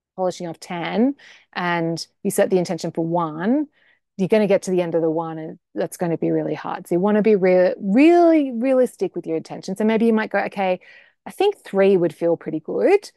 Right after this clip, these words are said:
And so then set your intention for three.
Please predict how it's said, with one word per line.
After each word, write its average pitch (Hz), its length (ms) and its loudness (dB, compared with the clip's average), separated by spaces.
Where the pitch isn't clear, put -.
And 196 220 -4
so 196 160 -2
then 180 240 -4
set 208 160 -8
your 185 120 -6
intention 160 400 -12
for - 100 -6
three. 330 520 4